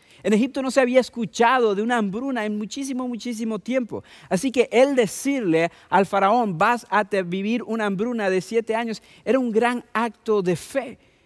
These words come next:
El hablar en nombre de Dios ante el faraón era un gran acto de fe. Podemos ver, mis amados, que a pesar de que él todavía, porque todavía no había sido liberado, él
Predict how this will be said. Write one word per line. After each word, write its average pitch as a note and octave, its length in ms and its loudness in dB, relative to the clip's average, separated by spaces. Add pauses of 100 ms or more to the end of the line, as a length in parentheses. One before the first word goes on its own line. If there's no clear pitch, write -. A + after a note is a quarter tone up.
(340)
El B3 200 6
hablar A3+ 680 2
en G#3+ 260 0
nombre B3+ 420 0
de F#3+ 120 4
Dios A#3+ 340 -2
ante G#3+ 300 -2
el G3+ 100 0
faraón G#3+ 520 -2
era A#3+ 180 2
un A#3+ 160 -2
gran A#3 420 0
acto A3+ 460 -2
de G3+ 100 0
fe. - 380 -8 (360)
Podemos A#3+ 500 6
ver, B3 260 2
mis G#3+ 160 -6
amados, A3+ 400 -2
que A3+ 220 0
a A3+ 100 4
pesar B3+ 480 0
de C#4+ 140 0
que A3 160 2
él A#3+ 100 2
todavía, A3 680 2
porque F3 280 -6
todavía F3+ 320 2
no C4+ 80 -2
había A#3+ 160 0
sido G#3 180 0
liberado, F#3+ 460 4 (240)
él A3 140 6